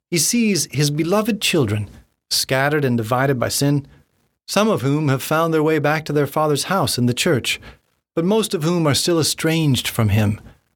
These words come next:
wandering in the darkness of ignorance and selfishness, like sheep who have gone far astray.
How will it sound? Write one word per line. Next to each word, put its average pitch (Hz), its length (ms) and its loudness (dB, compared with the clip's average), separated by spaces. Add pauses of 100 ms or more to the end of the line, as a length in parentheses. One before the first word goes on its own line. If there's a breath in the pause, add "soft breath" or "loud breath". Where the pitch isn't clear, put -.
(140)
wandering 139 560 0
in 147 80 2
the 147 60 0
darkness 123 600 0
of 123 180 -2
ignorance 139 540 2
and 135 120 0
selfishness, 123 680 0 (440 loud breath)
like 143 180 0
sheep - 420 0
who 120 60 -2
have 104 120 -2
gone 123 280 0
far 127 380 0
astray. 117 540 0